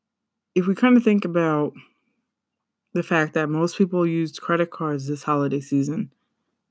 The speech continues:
now let's dig into imagining if they had that money saved up already, specifically for the intent of holiday shopping, then a lot of that debt would not be existing.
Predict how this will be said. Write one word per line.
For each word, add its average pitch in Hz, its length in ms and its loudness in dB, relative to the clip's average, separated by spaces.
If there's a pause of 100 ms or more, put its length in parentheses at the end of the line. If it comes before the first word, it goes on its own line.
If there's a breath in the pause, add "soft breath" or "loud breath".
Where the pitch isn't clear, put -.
(880)
now 156 140 0
let's 180 220 2
dig 208 220 4
into 170 640 2 (320)
imagining 160 840 0 (140)
if 185 380 4 (920)
they 170 120 0
had 175 220 0
that 160 120 2
money 165 300 0
saved 151 320 -2
up 151 160 -2
already, 143 400 -2
specifically 151 840 -4
for 147 240 -4
the 143 160 0
intent 143 500 -2 (480)
of 156 100 -2
holiday 156 340 4
shopping, - 500 0 (2250)
then 160 440 2
a - 60 -6
lot 156 200 2
of 165 80 2
that 147 220 0
debt 196 240 4
would 147 140 -2
not 147 240 0
be 139 120 0
existing. 139 600 -4